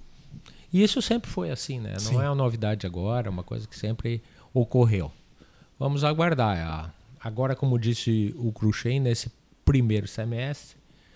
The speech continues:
Speaker 1: a gente vai ficar sabendo de muitas, muitas combinações, muitos planos pra eleição que virá.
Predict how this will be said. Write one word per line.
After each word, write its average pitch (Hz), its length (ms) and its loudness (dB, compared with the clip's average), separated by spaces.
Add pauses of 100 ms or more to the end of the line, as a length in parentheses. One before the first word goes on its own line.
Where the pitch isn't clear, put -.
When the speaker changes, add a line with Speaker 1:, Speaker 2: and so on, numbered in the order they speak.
(200)
Speaker 1:
a 120 120 0
gente 120 300 -2
vai 117 140 0
ficar 110 580 -6
sabendo 113 500 -4
de 113 160 -4
muitas, 110 880 -2 (640)
muitas 110 460 -2
combinações, 107 1200 0
muitos 101 720 -4
planos 131 680 2
pra 104 200 -8
eleição 104 600 -4 (560)
que 127 100 4
virá. 120 280 2